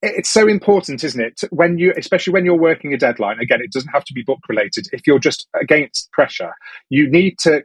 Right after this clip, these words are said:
keep yourself happy. And if having the odd snack does that and keeps you going and, and keeps you awake, then just go for it. As long as you're not eating them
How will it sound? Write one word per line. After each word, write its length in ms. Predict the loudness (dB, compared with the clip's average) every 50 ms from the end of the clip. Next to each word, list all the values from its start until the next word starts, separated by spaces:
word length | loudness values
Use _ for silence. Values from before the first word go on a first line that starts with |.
| _ -6
keep 260 | -4 -4 -4 -2 -2
yourself 420 | -2 -2 0 0 0 0 0 -2
happy. 440 | -6 -8 -8 _ -8 -8 -8 -10 -14 _ -12 -4 -2
And 80 | -2
if 100 | -2 2
having 260 | 2 2 2 2 2
the 80 | 4 4
odd 160 | 2 2 0
snack 400 | -4 -4 -2 0 0 -2 -2 -6 _ -4
does 240 | -2 -2 -2 -2 -4 -12
that 220 | -10 -10 -10 -8 -8
and 140 | -8 -8 -4
keeps 220 | -6 -6 -6 -4 0
you 40 | 2
going 220 | 2 4 4 0
and, 80 | 0 -2 -4 -8 -8
and 100 | -10 -6 -2
keeps 240 | -2 -2 -2 0 0
you 80 | 2
awake, 300 | 2 4 2 2 0 0 -2
then 180 | -2 -2 -2 -2
just 240 | -2 -4 -4 0
go 200 | 0 0 0 0
for 160 | -2 -6 -8 -8
it. 80 | -6 -4
As 80 | -4
long 80 | -4 -2
as 40 | 0
you're 60 | -2
not 140 | -2 0 0
eating 240 | -2 -2 -2 -4
them 40 | -4